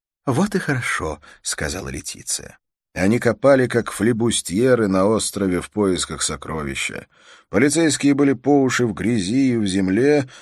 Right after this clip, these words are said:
но их лопаты так и не натыкались ни на что твердое. Комиссар велел им продолжать. Десять метров, двенадцать метров и по-прежнему ничего. Муравьи,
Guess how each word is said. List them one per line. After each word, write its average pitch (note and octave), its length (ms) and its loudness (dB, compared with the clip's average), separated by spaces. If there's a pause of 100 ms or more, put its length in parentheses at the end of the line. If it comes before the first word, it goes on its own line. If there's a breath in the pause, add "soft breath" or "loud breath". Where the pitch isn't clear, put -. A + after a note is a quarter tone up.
(140 loud breath)
но G2 140 2
их B2+ 220 2
лопаты B2 580 4
так C3 380 0
и D#3 60 2
не D3 120 2
натыкались B2+ 840 0
ни A#2 140 0
на A2 180 0
что A2 320 -4
твердое. - 720 -8 (180)
Комиссар D#2+ 800 -4
велел G2 400 -4
им D#2 100 -10
продолжать. F2+ 800 -10 (440 soft breath)
Десять F#2+ 480 -2
метров, F2+ 580 -4 (220 soft breath)
двенадцать A2 840 2
метров A#2 540 0
и A2 80 0
по-прежнему G#2 960 -2
ничего. F#2+ 640 -4 (380)
Муравьи, D#2+ 580 -4